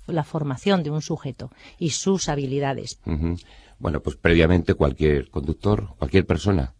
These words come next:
Speaker 2: que quiera convertirse en conductor, pues tiene que demostrar, primero, que tiene unas, eh, digamos, unas capacidades psicofísicas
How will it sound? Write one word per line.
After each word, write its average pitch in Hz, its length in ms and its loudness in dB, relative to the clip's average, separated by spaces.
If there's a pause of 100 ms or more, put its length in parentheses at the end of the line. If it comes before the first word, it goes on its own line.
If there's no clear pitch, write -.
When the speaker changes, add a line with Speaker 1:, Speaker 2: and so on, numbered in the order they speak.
Speaker 2:
que 73 100 -6
quiera 76 200 0
convertirse 82 600 0
en 69 80 -2
conductor, 98 500 0 (520)
pues 90 160 -2
tiene 78 200 0
que 85 160 0
demostrar, 90 600 2 (460)
primero, 92 440 4 (300)
que 80 100 0
tiene 76 400 0
unas, 87 480 2 (520)
eh, 69 280 -4
digamos, 85 320 0
unas 104 160 0
capacidades 90 600 0
psicofísicas - 880 -2